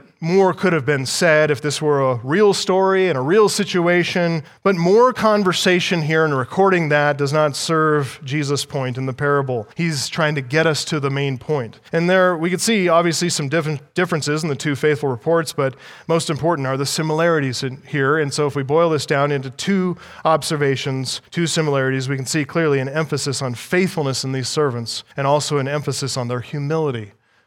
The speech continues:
So the two things we see here, I think, that rise to the surface here of our observations, faithfulness and humility. First, the evidence of faithfulness in the servant's report.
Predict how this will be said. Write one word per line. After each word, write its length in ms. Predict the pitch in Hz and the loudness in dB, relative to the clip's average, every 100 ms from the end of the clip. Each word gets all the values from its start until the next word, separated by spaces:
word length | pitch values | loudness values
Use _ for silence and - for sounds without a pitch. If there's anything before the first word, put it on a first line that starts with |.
| _ _ _ | _ _ _
So 140 | - | -6
the 60 | 143 | -4
two 220 | 139 190 | 0 0
things 340 | 190 180 165 143 | 2 0 0 -2
we 120 | 143 | -2
see 280 | - 180 151 | -2 -2 0
here, 200 | 156 151 | 2 4
I 120 | 151 | 2
think, 220 | 165 147 | 0 -4
that 140 | 147 | -4
rise 380 | 127 135 156 156 | 0 2 4 2
to 60 | 143 | -4
the 100 | 131 | -6
surface 480 | - 170 165 151 - | -2 0 0 -2 -2
here 160 | 135 | -2
of 100 | 131 | 0
our 200 | 131 131 | 0 2
observations, 840 | 147 147 143 135 139 139 131 123 - _ _ _ _ | 2 0 -4 -2 -2 -4 -6 -6 -8 _ _ _ _
faithfulness 840 | - 175 165 151 127 123 - - - _ | 0 0 0 -2 -2 -4 -4 -8 -10 _
and 100 | 135 | -8
humility. 800 | 123 139 143 156 156 139 131 104 110 _ | -6 -4 0 2 2 0 -4 -10 -14 _
First, 500 | - 180 143 - - | 0 2 2 -2 -4
the 160 | 151 | 0
evidence 400 | 151 151 143 127 | 2 2 0 -2
of 100 | 143 | -4
faithfulness 720 | 120 - 160 156 147 127 120 | -4 -2 -2 -2 -4 -6 -4
in 80 | 139 | -6
the 60 | 123 | -6
servant's 400 | - 139 127 - | -2 -2 -2 -8
report. 520 | 113 - 135 107 - | -8 -2 -2 -2 -12